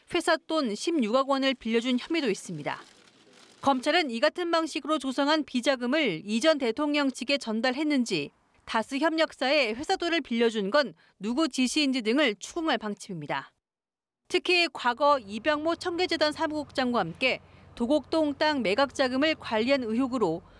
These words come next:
특검 조사를 받기도 한 만큼 이 부분에 대한 집중 조사도 불가피할 전망입니다.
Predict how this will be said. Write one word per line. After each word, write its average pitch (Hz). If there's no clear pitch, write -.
특검 339
조사를 277
받기도 240
한 240
만큼 180
이 262
부분에 269
대한 269
집중 302
조사도 269
불가피할 269
전망입니다. 156